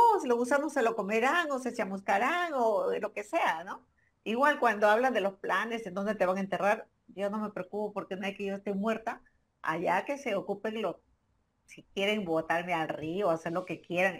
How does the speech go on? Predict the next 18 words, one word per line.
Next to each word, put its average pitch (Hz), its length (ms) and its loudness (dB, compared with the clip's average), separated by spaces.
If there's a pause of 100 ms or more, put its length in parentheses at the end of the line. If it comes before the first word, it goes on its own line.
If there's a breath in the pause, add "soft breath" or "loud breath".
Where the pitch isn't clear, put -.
es - 140 -18
su 160 100 -12
problema. 165 460 -4 (260 loud breath)
Pero 185 160 8
el 180 60 8
día 202 180 8
que 202 60 2
me 180 100 0
entero 190 320 4
que 180 100 -4
sí 185 120 -8
se 185 120 -4
puede 180 340 2
ir 175 140 0
a 175 40 6
hacer 165 320 -2
previamente 165 800 0
el, 127 260 -4